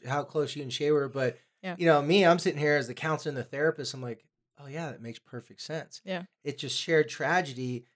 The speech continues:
Speaker 1: but the way you view how the tragedy is gonna move forward in the lives, you see it differently. So it's almost like the one thing that should bring you the closest together, it's almost like it's off topic.
Speaker 2: Yeah.
Speaker 1: Like, you can't really go there. And if you can't really go there with someone you have a real deep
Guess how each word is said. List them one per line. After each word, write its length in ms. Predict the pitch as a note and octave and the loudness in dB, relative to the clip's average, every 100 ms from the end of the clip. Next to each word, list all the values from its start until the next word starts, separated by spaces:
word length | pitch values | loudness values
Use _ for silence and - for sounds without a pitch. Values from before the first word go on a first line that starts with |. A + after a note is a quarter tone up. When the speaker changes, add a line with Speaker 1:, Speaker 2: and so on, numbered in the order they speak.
| _ | _
Speaker 1:
but 140 | D3+ D3 | -6 -4
the 80 | C#3+ | 0
way 200 | C#3+ C#3+ | 2 2
you 220 | C#3 C3+ | -2 -6
view 440 | A2 B2+ E3 E3+ | -6 0 4 6
how 200 | C3 C#3 | 4 0
the 100 | C3+ | -4
tragedy 500 | C3 D3 C3+ B2 C3 | -6 -4 -4 -4 -6
is 100 | C3 | -6
gonna 160 | A#2 B2 | -4 -6
move 240 | A#2 C3 | -2 -4
forward 340 | B2+ C3+ C#3 C3 | -6 -2 0 0
in 80 | A#2+ | -4
the 80 | |
lives, 500 | A2 C3+ D3+ C#3+ - | -4 -2 0 -2 -6
you 100 | D3 | -10
see 200 | B2 D3+ | -10 -8
it 100 | A2+ | -8
differently. 540 | B2 F#3+ D#3+ D3 C#3+ B2+ _ _ _ | -2 -2 -2 -6 -8 -8 _ _ _
So 100 | F#3+ | -4
it's 120 | F3 | 2
almost 240 | A#3+ A#3+ A3 | 4 4 0
like 140 | - | 0
the 80 | E3+ | -2
one 300 | D#3 F3+ G3 | 0 0 0
thing 160 | F3+ E3 | -2 -2
that 140 | A#2 | -4
should 240 | - D#3+ D3 | -6 -6 -4
bring 180 | D#3+ | -4
you 60 | D#3 | -4
the 60 | D3 | -6
closest 360 | D3 C3+ C3+ | -8 -10 -12
together, 520 | A#2+ C#3 C#3 C#3 C3 _ _ _ _ _ | -6 -4 -2 -2 -4 _ _ _ _ _
it's 160 | C3+ D#3+ | -4 0
almost 200 | D3 C#3+ | 0 -2
like 100 | A#2+ | -4
it's 120 | C#3 | -2
off 180 | A#2 - | -2 -2
topic. 420 | A#2 F#2+ - _ | -6 -6 -8 _
Speaker 2:
Yeah. 200 | - D#3 E3 | -12 -10 -8
Speaker 1:
Like, 140 | C3 | -10
you 60 | D3 | -6
can't 240 | G3+ F#3+ | -4 -2
really 140 | D#3+ | 0
go 160 | D#3+ D#3+ | 8 8
there. 120 | C3+ | 8
And 80 | A#2+ | 0
if 80 | B2 | -2
you 60 | D3+ | -4
can't 260 | B3 C4+ | -2 -2
really 160 | G#3 F3+ | 0 -2
go 220 | C3+ D3 | 6 6
there 340 | E3 E3+ F#3 F#3 _ _ _ _ | 6 2 0 -4 _ _ _ _
with 340 | D#3 D3+ C#3+ C3+ | 2 8 8 6
someone 400 | - D#3 D#3 C#3+ | 0 2 2 0
you 180 | C#3 C3 | -4 -2
have 200 | C3+ B2 | -2 -4
a 60 | |
real 360 | A2+ A2+ C3+ C#3+ | -6 -2 -2 -2
deep 400 | B2 B2+ C3+ - | -6 -6 -6 -10